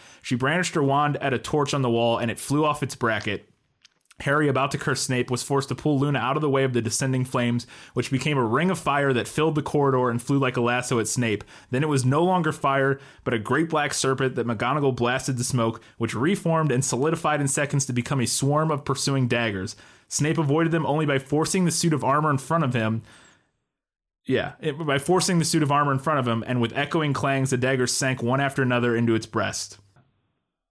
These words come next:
And then Flitwick shows up and starts dueling at the same time against Snape, um, and uses the armor to, like, grab Snape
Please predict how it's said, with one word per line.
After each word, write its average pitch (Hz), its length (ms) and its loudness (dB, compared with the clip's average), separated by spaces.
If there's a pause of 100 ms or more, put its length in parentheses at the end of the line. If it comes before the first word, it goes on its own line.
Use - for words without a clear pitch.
(160)
And 135 80 -2
then 131 120 -2
Flitwick 151 540 0
shows 131 320 0
up 123 180 0
and 120 100 0
starts 120 340 -2
dueling 131 600 0
at 113 140 -4
the 120 60 -2
same 113 260 -4
time 117 520 -2
against 107 380 -4
Snape, 104 320 -4 (840)
um, 98 540 -2
and 120 160 -2
uses 117 300 -2
the 110 160 0
armor 107 340 0
to, 104 140 -4
like, 101 240 -2 (680)
grab 101 380 -4
Snape 101 420 -6